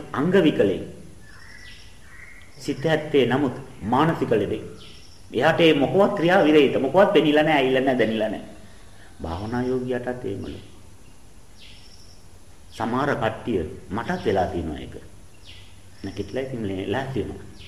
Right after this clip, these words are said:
ලෑස්ති වෙනවා පින්ඩපාත යනවා. ළඟ ඉන්න සාක-, සායනි මොකද දන්නේ? මේ පින්ඩපාත යනවා. සායනාංශ මේක අවත. දැන් ඉතින් වහ බොන්න එපා ඒක නම්.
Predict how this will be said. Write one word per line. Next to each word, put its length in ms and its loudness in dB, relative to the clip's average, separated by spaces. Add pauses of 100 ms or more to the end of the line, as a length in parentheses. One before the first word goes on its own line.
(460)
ලෑස්ති 300 0
වෙනවා 180 -2
පින්ඩපාත 420 0
යනවා. 240 -12 (500)
ළඟ 220 -8
ඉන්න 140 -8
සාක-, 400 -8
සායනි 440 -10
මොකද 300 -10
දන්නේ? 380 -12 (360)
මේ 460 -8
පින්ඩපාත 480 -2
යනවා. 220 -12
සායනාංශ 440 -6
මේක 200 -6
අවත. 300 -6 (1800)
දැන් 140 -14
ඉතින් 220 -8
වහ 240 -4
බොන්න 280 2
එපා 300 4
ඒක 220 4
නම්. 220 2